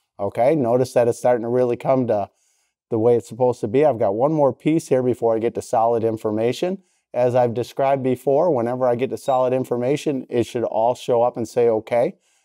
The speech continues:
So I've got a tangency of this line to the previous arc.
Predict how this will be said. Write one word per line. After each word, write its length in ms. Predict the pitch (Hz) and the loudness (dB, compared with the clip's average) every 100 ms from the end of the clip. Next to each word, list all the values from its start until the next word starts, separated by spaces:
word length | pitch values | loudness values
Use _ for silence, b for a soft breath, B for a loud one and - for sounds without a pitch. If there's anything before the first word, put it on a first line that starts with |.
| _ | _
So 200 | - 120 | -2 0
I've 140 | 113 | 2
got 200 | 110 123 | 2 0
a 40 | 113 | 0
tangency 800 | - 139 143 160 156 - 175 180 | -2 -2 0 0 0 0 0 0
of 200 | 127 117 | -2 -2
this 200 | 123 - | -4 -2
line 300 | 120 131 135 | -2 -2 -2
to 120 | 135 | -2
the 80 | 120 | -2
previous 480 | - 131 147 165 143 | 0 0 0 0 0
arc. 300 | 139 - | 0 -4